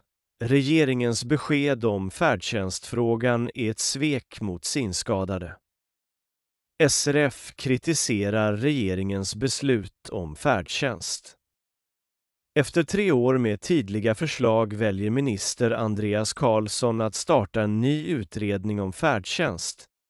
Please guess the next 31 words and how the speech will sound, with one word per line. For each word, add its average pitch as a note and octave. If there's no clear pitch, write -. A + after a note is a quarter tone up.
vilket C3
S C#3
R D#3+
F B2+
ser A2
som B2+
ett B2+
svek B2
mot A2
synskadade. F#2
Synskadade D3
förlorar A2
sina G2+
färdtjänsttillstånd A#2
i A#2
allt D3
högre G#2+
grad, G#2
och C#3
regeringen C#3
svarar G#2+
med A2
en A#2
utredning G#2
som A2+
ska -
vara B2
klar A#2+
först -
tvåtusen A2+
tjugosju. G#2+